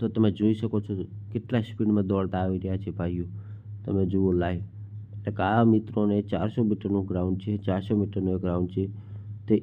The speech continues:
એક પહેલો રાઉન્ડ એક પાનાની અંદર પૂરો થયો છે, તો બીજો રાઉન્ડ એક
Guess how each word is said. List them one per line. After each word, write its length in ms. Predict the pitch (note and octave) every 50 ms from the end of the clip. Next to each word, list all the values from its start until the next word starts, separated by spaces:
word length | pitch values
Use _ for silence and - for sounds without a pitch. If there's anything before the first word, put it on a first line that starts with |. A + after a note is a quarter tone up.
| - A2+ A#2+
એક 80 | A#2 - - - - - - - - - - - - - - - - - - - - - - - -
પહેલો 220 | G#2+ G#2+ A#2+ A#2+
રાઉન્ડ 260 | A2 G#2+ G#2+ G#2+ G#2 G#2
એક 120 | G#2+ G#2 G#2+ G#2
પાનાની 400 | G#2 F#2+ F#2+ G#2+ G#2+ G#2+ G#2+ G#2
અંદર 160 | G2+ G#2 G#2
પૂરો 220 | F#2+ A2 G#2 G#2 G2+
થયો 240 | G2 G2+ - G#2+ G2
છે, 160 | F#2+ - G#2
તો 80 | G2+ G2
બીજો 320 | F#2+ F#2+ G2 G#2 A2+ A2 A2
રાઉન્ડ 200 | A2 G#2+ G2+ G2+
એક 120 | G2+ G2+